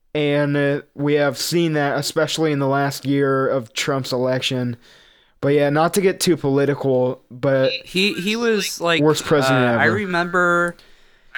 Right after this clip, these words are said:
Speaker 2: I remember the day that they, it was official that he was going to be president. I remember going, getting to school, and I remember Jake crying.
Speaker 1: Yeah.
Speaker 2: Uh, and then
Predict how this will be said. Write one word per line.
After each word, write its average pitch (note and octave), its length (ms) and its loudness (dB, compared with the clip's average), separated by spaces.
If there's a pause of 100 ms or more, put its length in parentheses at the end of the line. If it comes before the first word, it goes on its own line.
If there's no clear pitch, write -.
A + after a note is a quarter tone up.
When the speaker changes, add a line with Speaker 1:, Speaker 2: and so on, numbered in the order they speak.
(240)
Speaker 2:
I C3+ 80 0
remember E3 640 0
the C#3+ 160 -4
day C3+ 320 0
that C3 560 -4
they, C3 540 -2 (680)
it C3+ 120 -2
was B2+ 260 -6
official C3+ 480 -8
that B2 140 -6
he B2 140 -10
was A#2+ 180 -14
going A#2+ 300 -8
to A2 40 -10
be A2+ 140 -8
president. A#2 440 -6
I A#2+ 40 -4
remember A#2 400 -4 (180)
going, A#2 380 -6 (160)
getting A#2 320 -4
to G#2+ 80 -12
school, A#2 260 -14
and A#2 80 -8
I A2+ 40 -4
remember A2+ 360 -8
Jake G#2 300 -8
crying. G#2+ 560 -8 (600)
Speaker 1:
Yeah. C#3 280 4
Speaker 2:
Uh, A2 420 -2
and B2+ 180 -4
then C3+ 440 -2